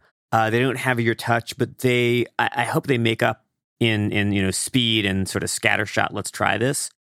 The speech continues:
uh, what they don't have in learned human skill.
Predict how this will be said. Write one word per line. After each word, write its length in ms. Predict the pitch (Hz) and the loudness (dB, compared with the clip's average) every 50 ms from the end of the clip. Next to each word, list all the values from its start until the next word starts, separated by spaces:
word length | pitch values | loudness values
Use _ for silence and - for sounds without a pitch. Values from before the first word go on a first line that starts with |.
| _ _ _ _ - | _ _ _ _ -2
uh, 200 | 95 90 92 92 | 0 0 0 2
what 160 | 92 104 101 | 0 0 0
they 100 | - 110 | 0 0
don't 180 | 101 107 107 104 | 0 0 0 -2
have 380 | 101 104 101 95 95 95 95 92 | 0 2 2 2 2 2 0 -2
in 280 | - 101 95 92 92 92 | -4 -2 -2 0 0 0
learned 340 | 92 101 101 101 101 101 | 0 0 0 0 0 -2
human 300 | 90 98 107 95 95 95 | -2 -2 0 0 0 0
skill. 500 | 92 - - - 95 90 95 110 131 147 | -2 -2 -2 0 0 2 2 2 0 0